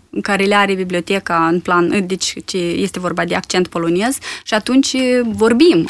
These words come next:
prin acea prezență acolo, vorbim despre ceea ce se întâmplă în bibliotecă, ca ei să cunoască, pentru că sunt și persoane care știu ce se organizează în bibliotecă, ce cărți găsesc în bibliotecă și sunt care nu prea știu. Deci noi suntem acolo pentru a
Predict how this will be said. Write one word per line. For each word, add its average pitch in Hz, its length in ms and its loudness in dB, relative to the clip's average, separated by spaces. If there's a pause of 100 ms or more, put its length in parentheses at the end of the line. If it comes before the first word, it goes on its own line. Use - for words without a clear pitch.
prin 185 420 2
acea 185 200 0
prezență 202 640 2
acolo, 185 460 0
vorbim 247 440 2
despre 180 260 -2
ceea 208 160 0
ce - 100 -2
se - 120 -4
întâmplă 185 320 -4
în 180 60 -2
bibliotecă, 185 500 -2
ca 285 140 -2
ei 285 120 4
să 277 140 -2
cunoască, 277 480 2
pentru - 240 -6
că 202 160 -6 (480)
sunt 233 320 2
și - 240 0
persoane 185 380 2
care 165 220 -2
știu 214 400 0 (600)
ce - 120 -2
se 233 180 0
organizează 208 560 2
în 262 80 2
bibliotecă, 226 500 0
ce 170 140 -6
cărți 269 300 2
găsesc 269 340 0
în 254 60 0
bibliotecă 240 480 -2
și 262 80 -4
sunt 330 220 4
care 339 320 2
nu 339 100 6
prea 170 200 -4
știu. 196 200 -8
Deci 190 200 -6
noi 285 220 6
suntem 233 360 0
acolo 269 300 2
pentru 233 320 -4
a 202 200 0